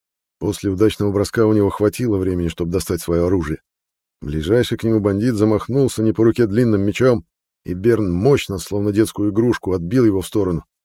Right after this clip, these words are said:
Меч вылетел из рук хозяина и плашмя полетел над головами посетителей.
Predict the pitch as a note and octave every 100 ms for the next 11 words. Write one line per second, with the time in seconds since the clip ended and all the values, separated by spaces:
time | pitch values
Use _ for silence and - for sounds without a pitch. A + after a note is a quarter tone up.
0 | _ - E2 F#2+ - D#2+ A#2 A2+ G2 G2
1 | F#2+ G2+ - F#2+ F#2+ A#2 G#2 F#2+ E2+ G2
2 | - A#2+ F#2+ A2+ G#2 B2 A#2+ G2+ F#2 G#2
3 | A2 G2+ F2 G2+ G#2 - B2+ - E3